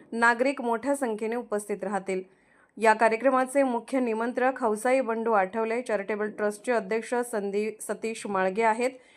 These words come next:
सोबतच रयत विद्यार्थी विचार मंच पुणे यासह महाराष्ट्रातील आणखी काही नामांकित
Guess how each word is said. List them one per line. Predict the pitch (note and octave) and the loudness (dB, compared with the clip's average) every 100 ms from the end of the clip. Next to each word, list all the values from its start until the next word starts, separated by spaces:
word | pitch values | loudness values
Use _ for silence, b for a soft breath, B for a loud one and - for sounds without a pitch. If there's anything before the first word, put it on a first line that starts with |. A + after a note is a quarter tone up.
| b b | b b
सोबतच | B3+ A#3+ C4 C#4 C4+ | 2 4 6 6 6
रयत | G#3+ A3+ C#4 | 2 4 2
विद्यार्थी | B3 A3 A#3+ A#3+ B3 | 0 0 0 0 -2
विचार | G#3 G3 B3+ B3 | -4 -2 2 4
मंच | A#3 A3 A#3 | 2 -2 -2
पुणे | A3+ G#3+ G#3 G#3+ | -2 0 2 2
यासह | G#3 G3 G3+ A#3 F#3+ F3+ B B B | 0 0 -2 0 0 0 B B B
महाराष्ट्रातील | A#3 B3 C4 C4+ C4 B3+ C4+ C#4 | 4 6 6 6 4 2 2 0
आणखी | A3 A3 A3 A3 C#4 | 0 0 0 -2 0
काही | B3+ G#3 B3 | 4 4 4
नामांकित | C#4 A3 G#3+ A#3+ C4 | 2 2 0 -2 -6